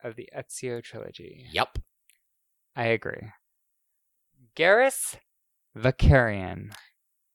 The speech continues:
Speaker 1: Mass
Speaker 2: I
Speaker 1: Effect
Speaker 2: don't
Speaker 1: one
Speaker 2: love
Speaker 1: and three.
Speaker 2: Varys. I don't love Garrus as much as everybody else does, but I can understand it.
Speaker 1: I like Garrus. He's such a sweet, he's like a father figure, though, almost.
Speaker 2: Well, I know a lot of people who romanced him.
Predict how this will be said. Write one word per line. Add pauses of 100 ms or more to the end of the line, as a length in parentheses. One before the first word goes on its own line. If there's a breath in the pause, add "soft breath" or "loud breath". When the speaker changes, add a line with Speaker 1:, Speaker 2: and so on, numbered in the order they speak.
(240)
Speaker 1:
Mass
Speaker 2:
I
Speaker 1:
Effect
Speaker 2:
don't
Speaker 1:
one
Speaker 2:
love
Speaker 1:
and
three.
Speaker 2:
Varys.
I
don't
love
Garrus
as
much
as
everybody
else
does,
but
I
can
understand
it.
Speaker 1:
I
like
Garrus.
He's
such
a
sweet,
he's
like
a
father
figure,
though,
almost.
Speaker 2:
Well,
I
know
a
lot
of
people
who
romanced
him.